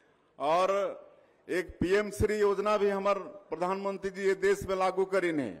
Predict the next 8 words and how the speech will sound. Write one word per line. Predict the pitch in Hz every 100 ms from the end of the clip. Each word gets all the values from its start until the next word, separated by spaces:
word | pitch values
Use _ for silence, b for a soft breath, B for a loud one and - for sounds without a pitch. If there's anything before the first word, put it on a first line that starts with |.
| - _ _ b b b b b _
पीएम | 139 165 196
श्री | 180 190 196
योजना | 196 190 190 202
में | 220 220 214 170 - B B B B
अभी | 160 170
हमारे | 185 190 196
छत्तीसगढ़ | - 175 175 202 190 208 208
के | 196